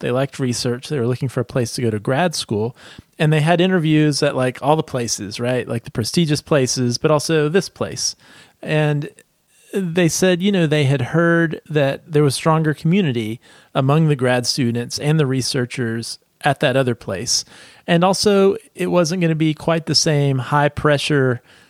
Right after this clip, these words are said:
environment as some of those other bigger name schools where they had applied. And that was really appealing to them at that moment, uh, wanting to go somewhere they could feel comfortable and grow as a scientist.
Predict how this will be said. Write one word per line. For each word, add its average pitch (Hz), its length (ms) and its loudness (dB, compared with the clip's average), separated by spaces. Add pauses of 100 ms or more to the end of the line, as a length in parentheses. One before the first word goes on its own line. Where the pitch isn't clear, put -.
(220)
environment 131 680 0
as - 140 -2
some 151 160 0
of 135 60 2
those 127 200 2
other 120 260 2
bigger 123 300 -2
name 117 220 -6
schools 127 840 0
where 143 180 0
they 123 100 0
had 120 100 0
applied. 113 480 -6
And 131 320 0
that 143 160 0
was 156 200 0
really 175 200 2
appealing 170 420 2
to 139 120 0
them 123 360 0
at 135 220 -2
that 135 160 0
moment, 120 540 -2 (420)
uh, 127 80 0
wanting 131 300 2
to 123 60 -2
go 123 160 4
somewhere 127 340 0
they 135 260 2
could 131 320 -2
feel 127 220 0
comfortable 139 560 2
and 127 100 -2
grow 117 160 2
as 113 100 0
a 110 60 -6
scientist. - 800 -8